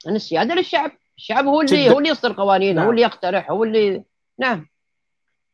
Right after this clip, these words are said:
Speaker 1: لكن هي دولة
Speaker 2: طيب،
Speaker 1: مدنية يا
Speaker 2: آه.
Speaker 1: أمين، دولة مدنية، ليست دولة دينية،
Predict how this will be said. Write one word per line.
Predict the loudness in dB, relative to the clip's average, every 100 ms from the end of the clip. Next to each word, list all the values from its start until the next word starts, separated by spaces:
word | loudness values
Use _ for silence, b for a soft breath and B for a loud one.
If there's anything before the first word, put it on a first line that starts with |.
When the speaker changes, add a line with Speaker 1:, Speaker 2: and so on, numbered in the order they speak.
| _ _ _ _ _ _ _ _ _ -4
Speaker 1:
لكن | 0 4
هي | 4
دولة | 4 4 4
Speaker 2:
طيب، | 4 6
Speaker 1:
مدنية | 6 4 2
يا | 2
Speaker 2:
آه. | 2 0 0
Speaker 1:
أمين، | -2
دولة | -2 0
مدنية، | 2 2 2 4 4
ليست | 4 2 0
دولة | 2 4 4
دينية، | 4 2 2 0